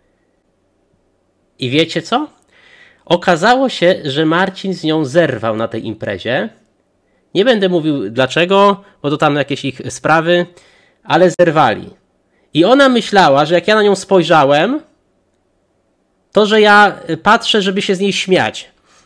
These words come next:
że ha, ha, ha, nie masz chłopaka. A ja, kurwa, nawet o tym nie wiedziałem wtedy, że oni zerwali. Bo skąd miałem wiedzieć, że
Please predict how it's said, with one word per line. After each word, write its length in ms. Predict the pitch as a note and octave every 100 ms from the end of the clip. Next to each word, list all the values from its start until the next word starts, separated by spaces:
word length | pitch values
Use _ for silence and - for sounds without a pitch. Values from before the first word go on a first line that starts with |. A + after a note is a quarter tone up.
| _ _
że 320 | B2 - D#3
ha, 140 | - F#3
ha, 160 | E3+
ha, 500 | - A3+ F3 F3+ F#3+ F3+
nie 120 | E3+
masz 200 | E3+ -
chłopaka. 580 | F3+ F3 D3 - G#2 G2 _ _ _ _ _ _ -
A 100 | D#3
ja, 120 | G3+
kurwa, 360 | - C#4 C4+ C4+
nawet 260 | C4+ C4+
o 60 | C#4
tym 160 | C#4
nie 100 | C#4
wiedziałem 440 | C#4+ D4+ D#4+ F3+ A2+
wtedy, 420 | - G#2+ F#2 - _ _ -
że 160 | B2 E3
oni 180 | D#3
zerwali. 540 | C3 C#3 A#2 G2+ F#2+ -
Bo 80 | F3+
skąd 220 | F#3 C4
miałem 200 | A3 F#3+
wiedzieć, 220 | F3+ F#3+
że 180 | D#3+ E3